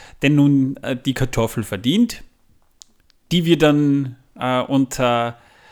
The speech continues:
rechtlicher Absicherung von Torben laminiert per D P D an euch schicken,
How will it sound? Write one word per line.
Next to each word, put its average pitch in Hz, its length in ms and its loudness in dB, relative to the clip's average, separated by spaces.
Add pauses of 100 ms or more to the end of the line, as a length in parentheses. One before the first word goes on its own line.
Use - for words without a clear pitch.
(880)
rechtlicher 139 540 -4
Absicherung 123 880 -4 (360)
von 131 220 -6
Torben 131 720 0 (160)
laminiert 123 640 2
per 123 140 -6
D 110 160 -8
P 113 160 -8
D 123 180 -2
an 110 100 -4
euch 104 200 -6
schicken, 196 420 -2